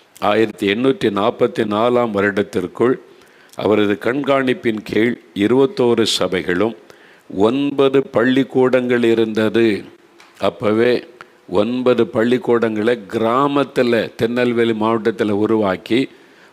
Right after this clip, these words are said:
பிள்ளைகள் படிக்கணும்னு சொல்லி காரியத்தை செய்தவர்.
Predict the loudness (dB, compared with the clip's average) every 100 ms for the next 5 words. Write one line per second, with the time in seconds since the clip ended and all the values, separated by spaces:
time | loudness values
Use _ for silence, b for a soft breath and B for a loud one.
0 | _ -4 0 0 0 -2 -2 -2 -2 0
1 | 2 2 2 0 0 0 2 2 0 -2
2 | B B B 0 0 2 0 0 -4 -2
3 | -2 0 0 0 0 -2